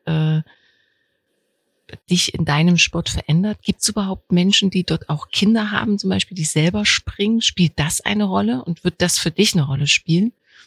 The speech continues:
Also ich als Mutter kann dir sagen, wenn ich dir zuhöre, ähm,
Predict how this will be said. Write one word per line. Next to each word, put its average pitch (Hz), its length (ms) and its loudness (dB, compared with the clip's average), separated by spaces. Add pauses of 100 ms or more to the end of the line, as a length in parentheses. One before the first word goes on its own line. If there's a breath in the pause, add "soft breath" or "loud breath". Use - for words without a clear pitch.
(300 soft breath)
Also 151 260 0
ich - 260 0
als 160 240 0
Mutter 202 280 0
kann 165 240 0
dir 190 160 2
sagen, 185 320 0
wenn 156 120 2
ich - 160 -2
dir 185 160 0
zuhöre, 202 680 -2 (1080)
ähm, 160 680 2